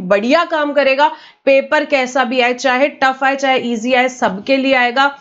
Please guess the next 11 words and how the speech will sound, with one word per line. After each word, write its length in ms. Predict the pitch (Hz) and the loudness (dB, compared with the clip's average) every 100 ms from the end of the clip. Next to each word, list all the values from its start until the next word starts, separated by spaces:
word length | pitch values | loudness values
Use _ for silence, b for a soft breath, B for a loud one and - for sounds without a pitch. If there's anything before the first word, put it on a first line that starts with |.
| B B 233 | B B -4
अपने 360 | 240 254 277 277 | -4 0 0 2
को 180 | 277 | 2
क्या 180 | 269 262 | 2 0
करना 300 | 247 247 247 | -2 -4 -2
है, 100 | 247 233 | -2 -2
अपने 320 | 240 247 254 | -2 0 2
माइंड 440 | 220 214 247 269 247 | 2 0 0 -4 -2
को 100 | 247 | 0
एकदम 340 | 220 233 226 | 0 0 0
रिलैक्स 500 | 202 196 233 294 - | 0 2 2 0 -6
करके 380 | - 262 247 262 | -2 -2 0 -2